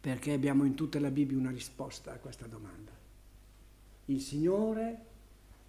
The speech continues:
fa del bene a tutti coloro che lo cercano.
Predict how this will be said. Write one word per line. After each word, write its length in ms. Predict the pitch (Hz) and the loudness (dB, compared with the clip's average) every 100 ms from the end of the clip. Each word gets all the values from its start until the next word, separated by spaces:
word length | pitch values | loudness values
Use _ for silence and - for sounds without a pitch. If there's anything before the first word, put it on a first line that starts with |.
| - - - - | -20 -20 -20 -20
fa 180 | - 160 | -4 0
del 200 | 160 151 | 4 4
bene 580 | 139 175 269 247 226 226 - - - | 4 2 4 2 0 -4 -10 -20 -8
a 120 | - | -6
tutti 260 | - 151 151 | -4 -2 -2
coloro 360 | 143 135 147 131 | 0 0 0 -4
che 120 | 127 | -8
lo 100 | 120 | -10
cercano. 440 | 110 95 - - | -12 -14 -16 -20